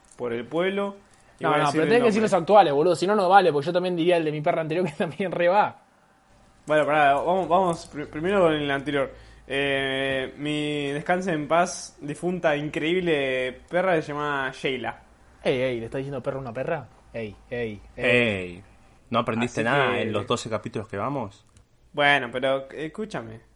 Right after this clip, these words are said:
Speaker 1: ¿Quién es el, quién es el que pone la guita? Entonces yo puedo decir lo que quiero. Eh... básicamente, agreguen, pónganle Sheila y agreguenle cualquier calle de cualquier zona sur
Speaker 2: <laughs> No la
Speaker 1: y
Speaker 2: quiere
Speaker 1: ya
Speaker 2: decir el
Speaker 1: tienen
Speaker 2: paranoico.
Speaker 1: el
Speaker 2: Sabe que tiene mucho para perder.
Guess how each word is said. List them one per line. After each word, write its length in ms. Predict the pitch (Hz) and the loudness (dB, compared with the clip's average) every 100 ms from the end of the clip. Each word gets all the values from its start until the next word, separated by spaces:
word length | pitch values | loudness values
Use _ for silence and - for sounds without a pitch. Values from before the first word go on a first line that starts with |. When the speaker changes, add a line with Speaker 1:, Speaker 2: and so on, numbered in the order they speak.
| _ _ | _ _
Speaker 1:
¿Quién 180 | - 240 | -6 -4
es 160 | 185 156 | -4 -4
el, 140 | 135 | -8
quién 180 | 135 220 | -6 -4
es 80 | 165 | -4
el 80 | 143 | -4
que 60 | 131 | -6
pone 160 | 131 | -6
la 80 | 127 | -6
guita? 220 | 123 117 | -6 -8
Entonces 320 | 117 180 190 170 | -10 -6 -6 -4
yo 120 | 185 | -4
puedo 100 | 175 | -4
decir 120 | 151 | -4
lo 80 | 127 | -6
que 60 | |
quiero. 220 | 110 - - _ _ - - | -8 -12 -16 _ _ -20 -12
Eh... 800 | 127 135 135 131 131 131 123 123 - _ _ _ _ _ _ _ _ _ _ | -6 -2 0 0 0 0 -2 -4 -12 _ _ _ _ _ _ _ _ _ _
básicamente, 720 | 151 180 185 202 220 175 151 | -4 -2 0 0 0 2 2
agreguen, 520 | 135 160 196 202 156 | 4 4 4 2 0
pónganle 300 | 151 202 180 | -2 0 2
Sheila 360 | 170 233 247 202 | 2 0 2 4
y 40 | |
agreguenle 380 | 160 170 196 170 | 6 4 2 0
cualquier 280 | 147 151 180 | 0 -2 0
calle 260 | 165 160 170 | 0 0 0
de 180 | 147 139 | 0 0
cualquier 320 | 139 139 190 | -2 -2 -4
zona 200 | 190 165 | -2 -2
sur 140 | - | 4
Speaker 2:
<laughs> 120 | 269 247 | 4 6
No 100 | 254 | 6
la 120 | 262 | 6
Speaker 1:
y 40 | |
Speaker 2:
quiere 160 | 240 262 | 8 12
Speaker 1:
ya 60 | 254 | 12
Speaker 2:
decir 160 | 247 | 12
el 60 | 285 | 6
Speaker 1:
tienen 80 | 233 | 6
Speaker 2:
paranoico. 540 | 190 185 190 185 175 190 | 4 2 0 0 0 0
Speaker 1:
el 60 | |
Speaker 2:
Sabe 240 | - 285 262 | 8 12 12
que 100 | 247 | 10
tiene 220 | 262 269 | 6 8
mucho 300 | 262 - 240 | 6 4 4
para 200 | 247 233 | 6 6
perder. 480 | 226 254 277 196 | 6 6 8 6